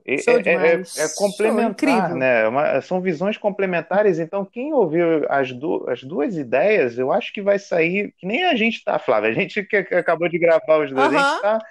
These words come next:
Speaker 1: com uma visão, assim, muito mais expandida, onde a gente consegue acreditar na educação tradicional, não do modelo que ela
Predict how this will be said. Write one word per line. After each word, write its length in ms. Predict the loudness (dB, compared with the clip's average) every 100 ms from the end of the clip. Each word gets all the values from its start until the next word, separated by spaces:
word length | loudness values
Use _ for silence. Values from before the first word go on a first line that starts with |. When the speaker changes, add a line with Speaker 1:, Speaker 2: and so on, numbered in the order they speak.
| -20 _ _ _
Speaker 1:
com 100 | -4
uma 80 | -2
visão, 240 | -2 -2
assim, 180 | -4 -4
muito 540 | 0 2 2 0 -2
mais 220 | -4 -4
expandida, 760 | -4 -6 -2 -2 -2 -2 0 2
onde 140 | 2
a 40 | 0
gente 120 | -2
consegue 480 | -2 -2 0 0 2
acreditar 760 | 0 0 0 0 -4 -2 -2
na 100 | 0
educação 880 | 0 0 0 -2 -2 -2 0 0 -2 -4
tradicional, 880 | 0 0 -4 -2 0 0 2 0 0
não 340 | 0 2 2
do 100 | 0
modelo 480 | 2 0 2 2 0
que 80 | 0
ela 160 | 0